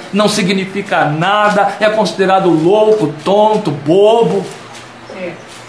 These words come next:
Speaker 1: É considerado fanático. Não é verdade?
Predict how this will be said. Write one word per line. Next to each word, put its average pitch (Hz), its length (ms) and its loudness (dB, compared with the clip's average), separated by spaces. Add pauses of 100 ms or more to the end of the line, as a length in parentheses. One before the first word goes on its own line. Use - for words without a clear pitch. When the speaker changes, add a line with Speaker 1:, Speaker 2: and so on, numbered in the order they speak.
(1160)
Speaker 1:
É 208 80 4
considerado 185 600 0
fanático. 233 760 2 (960)
Não 185 100 -4
é 208 40 2
verdade? 202 480 2